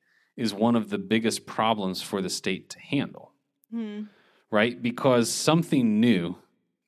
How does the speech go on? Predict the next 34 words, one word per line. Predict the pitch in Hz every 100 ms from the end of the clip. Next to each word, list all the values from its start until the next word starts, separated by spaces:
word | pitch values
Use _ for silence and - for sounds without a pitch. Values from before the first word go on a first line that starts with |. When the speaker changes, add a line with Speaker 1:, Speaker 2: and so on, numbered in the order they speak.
| 113
Speaker 1:
disrupts | 113 - - 107 123 - - -
old | 220 214 -
habits. | 202 - - - -
Speaker 2:
Right. | 208 196 -
Speaker 1:
Right? | 127 262 127 _ _
I | 113
mean, | 104
that's | 95 98
just | 101 -
what | 92 87 _ _ _ - _
Speaker 2:
New | 214 190
Speaker 1:
n-, |
Speaker 2:
things | 202 196 196
do. | 226
Speaker 1:
new | 226
things | - 92 85
do, | - 135 80 - _ - - -
is | 117
they | 110
disrupt | 104 104 120 117 -
old | 110 98 101
habits, | 143 98 78 - - _ _ _ _
which | - 113 113
generates | 127 139 127 123 117
a |
reaction | 101 104 131 160 - - 98
from | 101 101
people | 98 113 101 98
whose | 98
habits | - 113 104 101 -
have | 92
been | 98 92
disrupted, | 92 - 113 120 - - - _ _ -
Speaker 2:
Mm-hmm. | 214 202 208